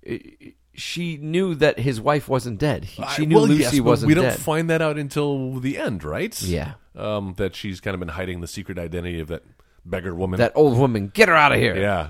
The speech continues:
Speaker 2: Um, but, but still, but she did it for love, Joe. She's clearly, like, a groupie. Like,
Speaker 1: That
Speaker 2: a,
Speaker 1: makes it okay.
Speaker 2: that doesn't make it okay, but at least she has some motivation, whereas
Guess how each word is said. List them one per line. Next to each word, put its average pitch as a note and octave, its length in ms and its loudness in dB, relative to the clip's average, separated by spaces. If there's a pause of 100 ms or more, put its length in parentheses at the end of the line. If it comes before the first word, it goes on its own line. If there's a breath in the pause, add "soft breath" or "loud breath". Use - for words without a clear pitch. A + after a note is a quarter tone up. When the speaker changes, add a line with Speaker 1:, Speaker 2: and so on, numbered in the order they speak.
Speaker 2:
Um, F2+ 420 -4
but, C#3 340 -10
but F#3 200 0
still, G#3+ 300 -6
but F3+ 180 -4 (200 loud breath)
she - 160 -6
did F3+ 160 0
it D#3 80 -10
for D#3+ 80 -4
love, D3 340 -4
Joe. G2 340 -8
She's C3 220 -4
clearly, D#3 480 4
like, B2 240 0
a G#2+ 80 -8
groupie. F2 520 -4
Like, E2+ 200 -6
Speaker 1:
That E2 120 -6
Speaker 2:
a, F#2 40 -2
Speaker 1:
makes F#2 260 -4
it F#2 60 -2
okay. F2 380 -4 (200)
Speaker 2:
that C3+ 180 -12
doesn't D3+ 200 -4
make C3 140 0
it A2+ 80 2
okay, G3+ 380 2
but B2 120 2
at A2 60 0
least B2 160 0
she C3 120 -4
has A#2+ 160 -2
some G#2+ 100 -6
motivation, G#2 760 -2
whereas F2+ 600 -6